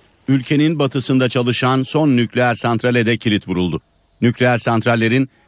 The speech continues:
Aralık'tan önce yeniden faaliyete geçmesi beklenmiyor. Bin dokuz yüz altmışlı yıllardan beri ilk kez ülkede bu kadar uzun süre nükleer enerji üretilemeyecek. Bu süre içinde ülkedeki elli nükleer tesisin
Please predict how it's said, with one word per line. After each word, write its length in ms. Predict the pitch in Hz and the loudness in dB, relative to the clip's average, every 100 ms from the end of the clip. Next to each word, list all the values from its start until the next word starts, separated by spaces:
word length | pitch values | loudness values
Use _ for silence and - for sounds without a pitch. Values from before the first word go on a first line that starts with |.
| - | -4
Aralık'tan 480 | 123 131 131 143 139 | 0 0 0 0 2
önce 400 | 113 101 131 117 - | 2 2 0 -2 -4
yeniden 440 | 113 143 117 117 | 0 2 0 -2
faaliyete 460 | 113 123 120 110 120 | -2 0 0 0 -2
geçmesi 440 | 110 101 107 - | -2 -2 -2 0
beklenmiyor. 640 | 123 117 117 87 87 78 - _ _ - | 0 0 0 0 0 -4 -6 _ _ -2
Bin 160 | 131 147 | 2 2
dokuz 300 | 147 160 139 | 2 0 0
yüz 160 | 131 | 0
altmışlı 420 | 127 123 139 - 139 | -2 -2 -6 -2 0
yıllardan 580 | 123 117 120 113 120 | 2 2 2 0 0
beri 220 | 117 120 120 - | 2 0 -2 -4
ilk 280 | 175 202 | -4 -2
kez 240 | - 131 110 | 0 0 0
ülkede 460 | 123 110 127 127 | -2 0 0 0
bu 80 | 147 | 0
kadar 280 | 147 123 117 | -2 0 0
uzun 260 | 110 135 127 | 0 0 0
süre 280 | 117 123 | 0 2
nükleer 380 | 120 110 117 120 | 2 0 0 0
enerji 400 | 117 113 107 98 | 0 0 0 0
üretilemeyecek. 760 | 107 104 107 101 90 82 90 - _ - | 0 0 0 0 0 -2 -6 -8 _ -2
Bu 100 | 131 | 0
süre 240 | 127 127 123 | 2 2 0
içinde 320 | - 110 131 | 0 0 2
ülkedeki 640 | 139 113 135 131 - 151 - | 0 0 0 0 -2 -4 -2
elli 320 | 117 113 151 | -2 2 2
nükleer 380 | 123 - 113 107 | 0 0 0 0
tesisin 540 | 107 101 107 - 117 | -2 -2 -2 0 -2